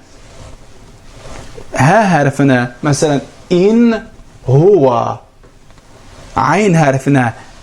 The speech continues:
ən amtə. H hərfinə, wan har. Qayn hərfi, fəsəyunğidunə. Xa hərfi,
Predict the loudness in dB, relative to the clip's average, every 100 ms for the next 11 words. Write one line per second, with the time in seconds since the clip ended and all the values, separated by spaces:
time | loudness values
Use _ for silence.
0 | -4 -2 0 2 2 0 -6 -12 -4 -2
1 | 0 0 2 0 0 -2 -2 -6 -12 -20
2 | -20 -20 -20 -20 -20 -20 -20 -14 -8 -2
3 | 0 0 0 -2 -2 0 2 0 -6 -6
4 | 0 2 4 2 2 0 -2 -8 _ -8
5 | -2 2 2 2 -2 -6 -14 _ _ _
6 | _ _ -20 _ _ -4 0 2 2 0
7 | 2 2 0 0 -2 -2 -12 _ -4 -2
8 | 0 0 0 0 2 0 0 0 0 0
9 | 0 2 2 2 2 2 -2 -6 -18 -20
10 | -20 -20 _ -20 -20 _ -20 -20 -20 -10
11 | -4 0 2 2 0 0 0